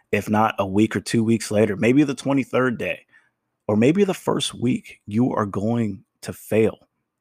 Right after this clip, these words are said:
Learn to forgive yourself. It's okay. And move forward. Take that failure and turn it into a lesson.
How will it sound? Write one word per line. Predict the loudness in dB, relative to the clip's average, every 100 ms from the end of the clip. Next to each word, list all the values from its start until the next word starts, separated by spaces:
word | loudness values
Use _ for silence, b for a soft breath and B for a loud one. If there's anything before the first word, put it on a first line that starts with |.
| _ _ _ _ _ 0
Learn | 0
to | 0
forgive | -4 -4 -4 -4
yourself. | -10 -12 -18 -14
It's | -10
okay. | -6 -6 -6 -10 _ _ _ _ _ _ _ _ -4
And | 0
move | 0
forward. | 0 -2 -2 -4 -16 b b
Take | -6 -6 -2
that | -4 -4
failure | -2 2 2 0 -4 -8 _ _ _ _ _ -8
and | -4
turn | -2 -2
it |
into | -2 -4 -6
a |
lesson. | -4 -6 -6 -14